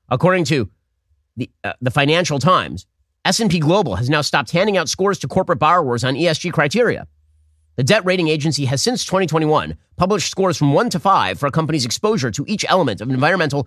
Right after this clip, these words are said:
social, and governance risks. Payments company Visa, for example, had received two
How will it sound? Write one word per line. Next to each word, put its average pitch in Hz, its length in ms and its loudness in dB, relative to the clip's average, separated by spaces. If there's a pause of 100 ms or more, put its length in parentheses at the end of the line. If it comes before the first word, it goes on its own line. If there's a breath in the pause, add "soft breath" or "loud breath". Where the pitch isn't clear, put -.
(160)
social, 190 400 0
and 135 100 0
governance 143 300 2
risks. - 400 -2 (500)
Payments 202 320 2
company 165 320 0
Visa, 160 300 0
for 117 100 -4
example, 113 380 -2
had 147 100 0
received 131 400 -4
two 135 400 0